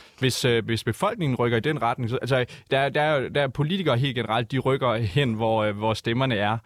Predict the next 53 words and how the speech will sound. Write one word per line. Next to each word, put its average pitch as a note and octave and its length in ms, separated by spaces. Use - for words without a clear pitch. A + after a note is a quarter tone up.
Øh, A2+ 200
og G#2+ 60
jeg A#2+ 100
tror, D3+ 140
hvis C3 160
vi C#3+ 100
som B2+ 200
borgerlige C3 480
tør C#3 380
udstikke C#3+ 400
en G#2+ 140
retning G#2 320
for - 80
Danmark, A#2 380
der A2 60
er A#2 140
reelt B2+ 400
borgerlig, G#2+ 420
hvor B2+ 100
vi B2+ 100
tør C3+ 340
stå B2+ 220
ved, B2 240
at A#2 140
vi C#3 80
ikke C#3 140
bare B2+ 300
er, B2 180
øh, A#2+ 220
Socialdemokratiet, A#2+ 680
der A#2+ 80
ligger B2 260
lige C3 180
en C3+ 80
centimeter C3 520
til A2 140
højre, A2+ 300
men A#2 140
rent B2+ 200
faktisk A2 280
vil C3 200
noget A2 200
ma-, A2 160
fundamentalt A#2+ 640
og G#2 80
markant A#2 380
anderledes, A2+ 520
end, G#2+ 200
end, G#2+ 320
end A2 140
venstrefløjen A2 580
generelt G#2 400
vil, A2 180